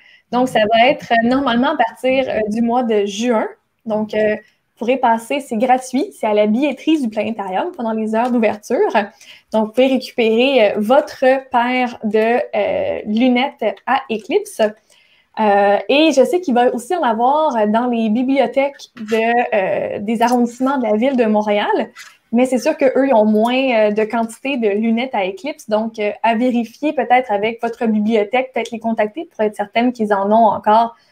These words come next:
avant de vous déplacer, euh, juste pour ça. Mais, euh, donc, euh, mais sinon, au planétarium, nous, on va, euh, vous pourrez venir, euh, récupérer votre paire de lunettes à éclipse pour observer, euh, l'éclipse de chez vous. Et, euh, donc, normalement, comme je l'ai dit, c'est à partir,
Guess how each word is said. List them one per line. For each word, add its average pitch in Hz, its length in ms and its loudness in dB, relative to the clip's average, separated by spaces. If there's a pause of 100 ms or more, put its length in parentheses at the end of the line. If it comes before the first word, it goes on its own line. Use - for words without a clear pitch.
(200)
avant 220 200 4
de 220 60 4
vous 208 80 2
déplacer, 214 680 -2
euh, 202 220 2
juste 233 300 -6
pour 214 180 -4
ça. 320 200 0 (800)
Mais, 208 260 4
euh, 202 260 6
donc, 226 300 2
euh, 214 120 2
mais 220 140 0
sinon, 254 240 0
au 294 40 -2
planétarium, 233 560 -4
nous, 247 80 -4
on 220 100 -2
va, 214 360 2
euh, - 20 0
vous - 560 -16
pourrez 226 220 -2
venir, 240 260 0
euh, 208 140 4
récupérer 247 420 -2
votre 208 460 0 (100)
paire 247 320 -2
de 214 80 2
lunettes 247 340 2
à 220 80 -2
éclipse 240 360 -8
pour 233 160 -4
observer, 240 580 0
euh, 202 80 2
l'éclipse 208 460 -8
de 196 240 -2
chez 233 240 -4
vous. 269 280 -4 (420)
Et, 240 640 2
euh, 196 760 0 (440)
donc, 233 220 2
normalement, 269 440 4
comme 262 180 2
je 240 40 0
l'ai 240 60 0
dit, 226 160 0
c'est 247 140 -4
à 208 40 0
partir, 214 460 2